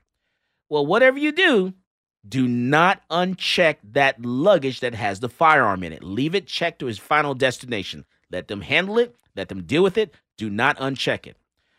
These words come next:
Because if you uncheck that luggage, you leave, go to, go to your hotel room, come back the next day. When you check that luggage, they're going to arrest you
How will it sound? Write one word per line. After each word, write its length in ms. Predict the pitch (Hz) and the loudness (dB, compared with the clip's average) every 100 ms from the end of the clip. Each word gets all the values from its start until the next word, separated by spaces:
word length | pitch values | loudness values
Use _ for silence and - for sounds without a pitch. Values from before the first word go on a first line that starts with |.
| _ _ | _ _
Because 400 | 104 92 117 104 | -16 -8 -6 -6
if 120 | 104 101 | -8 -8
you 160 | 226 | -4
uncheck 500 | 233 262 - 226 214 | -2 -2 0 -2 0
that 200 | 214 185 | 0 0
luggage, 560 | 175 180 131 87 - - _ _ _ _ _ _ _ | 2 2 2 -4 -14 -20 _ _ _ _ _ _ _
you 220 | 101 190 | -8 -6
leave, 400 | 220 214 202 185 | -2 -2 -4 -2
go 160 | 143 147 | -2 -2
to, 200 | 139 123 | -6 -12
go 200 | 98 147 | -6 -4
to 120 | 160 | -2
your 100 | 160 | -2
hotel 320 | 165 151 170 | -2 0 -2
room, 140 | 175 165 | -2 -4
come 200 | 151 139 | -4 0
back 220 | 151 - | 0 0
the 80 | 127 | -6
next 440 | 139 208 226 - | -2 -2 -4 -4
day. 300 | 113 98 110 _ _ | -6 -6 -8 _ _
When 140 | 120 | -8
you 120 | 147 180 | -6 -4
check 320 | - 190 - | -2 -2 0
that 200 | 143 - | -2 -2
luggage, 340 | 104 104 104 | -6 -6 -6
they're 140 | 110 123 | -4 -2
going 220 | 147 160 | -2 -4
to 120 | 196 | -4
arrest 500 | 190 190 233 - - | -2 2 2 0 -6
you 160 | 135 | -8